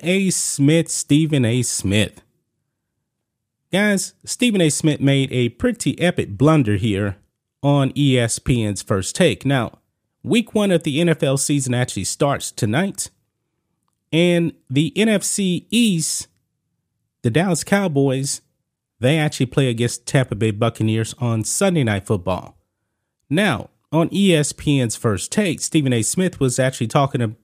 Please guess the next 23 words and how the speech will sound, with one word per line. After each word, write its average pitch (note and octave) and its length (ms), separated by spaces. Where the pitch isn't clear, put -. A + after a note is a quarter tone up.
talking C#3 300
with, A#2+ 180
uh, A2 260
Chris - 300
Mandel-Russo B2+ 920
on A#2+ 440
who F#3 140
is E3+ 100
the D3+ 80
favorite D3+ 380
to C#3 100
actually B2+ 300
win C3 240
the A2+ 240
N C3 60
F A2 100
C - 160
East. G3 340
And B2 80
of G#2 140
course, G3 320
you D3+ 60
know, A#2+ 320